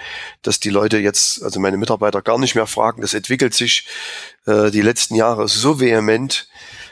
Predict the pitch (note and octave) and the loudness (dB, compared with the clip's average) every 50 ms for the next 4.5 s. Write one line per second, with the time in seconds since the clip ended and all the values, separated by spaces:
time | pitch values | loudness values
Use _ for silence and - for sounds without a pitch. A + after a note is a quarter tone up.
0 | _ _ G#2+ G#2+ A2 A2 A2 A2 - - B2 A2+ A#2 - - C3+ B2+ B2+ B2 A#2 | _ _ 0 2 4 4 2 2 0 -4 -8 -8 -8 -4 -4 -2 0 2 0 0
1 | A2 - A#2+ B2+ C3 C#3 C3 B2 - - _ B2+ G#2+ A2 C3 - - B2 - - | 0 0 -2 0 0 0 -2 -2 -4 -8 _ -10 -4 -2 -4 -2 -2 -4 -4 -2
2 | - A#2+ B2 A#2 - A#2 A#2 B2 B2 A#2+ A#2 - - - - A2+ G#2 - - - | 0 -2 0 -2 -2 0 0 0 0 0 -4 -2 -2 0 0 0 -2 -2 -10 -16
3 | - - - - - - - - _ _ - A2 A#2+ C3 C#3+ C3+ C3 A2+ B2+ - | -18 -18 -16 -16 -16 -16 -18 -20 _ _ 0 2 2 2 4 2 2 2 0 0
4 | - A#2+ A2 - - B2 B2+ C#3+ C#3+ | 0 0 -2 0 0 -2 -2 -2 -4